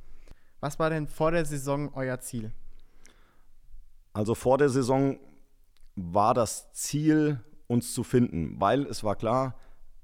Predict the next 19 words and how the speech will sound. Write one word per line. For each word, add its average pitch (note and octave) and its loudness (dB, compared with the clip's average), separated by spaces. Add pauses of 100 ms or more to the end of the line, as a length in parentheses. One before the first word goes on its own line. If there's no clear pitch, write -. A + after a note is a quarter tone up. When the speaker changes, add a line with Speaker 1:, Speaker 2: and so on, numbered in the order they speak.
(440)
Speaker 2:
David F2 -4
Schneider B2 2
weg, B2+ -2 (540)
Henning F#2+ -2
Kellendonk, A2+ 0
beide F#2+ -2
nach F2+ -6
Schwalmstadt, A2+ -6 (460)
ähm, F#2 -2
Leon G#2 2
Schen C3 0
weg, - -4 (160)
äh, G2+ -4
zu G2 -10
Blau-Gelb F#2+ 0
Marburg, F2+ 0
sodass F2+ -6
uns G2+ -8
drei, G2 -2